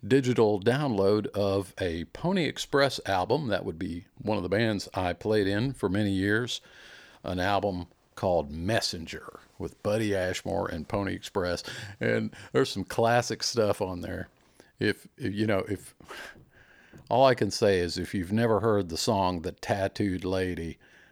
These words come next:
uh, that alone is worth signing up for Patreon for, uh, like, even just one month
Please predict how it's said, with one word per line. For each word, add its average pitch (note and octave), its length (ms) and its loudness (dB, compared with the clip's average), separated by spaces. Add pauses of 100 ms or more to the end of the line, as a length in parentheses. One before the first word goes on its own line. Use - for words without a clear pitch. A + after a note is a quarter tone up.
(140)
uh, F#2 260 -2
that G#2+ 480 0
alone F#2 480 0
is E2+ 160 -6
worth E2+ 520 -4 (160)
signing A2 460 2
up G#2+ 160 -6
for G#2 80 -2
Patreon F#2 720 0 (420)
for, F#2 460 2
uh, E2+ 200 0 (180)
like, G2 280 -2
even B2+ 280 2
just A2+ 200 -2
one G#2+ 360 2
month B2 480 2